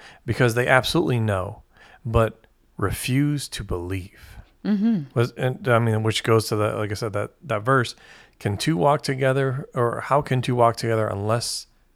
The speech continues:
Speaker 1: they agree?" So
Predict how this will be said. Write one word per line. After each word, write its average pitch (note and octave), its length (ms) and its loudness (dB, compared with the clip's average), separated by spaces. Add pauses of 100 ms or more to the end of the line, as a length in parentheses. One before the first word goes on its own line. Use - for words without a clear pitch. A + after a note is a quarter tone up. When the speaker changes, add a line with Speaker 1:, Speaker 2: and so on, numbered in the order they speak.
Speaker 1:
they G2+ 400 -2 (200)
agree?" G#2 500 -6 (640)
So A2+ 320 2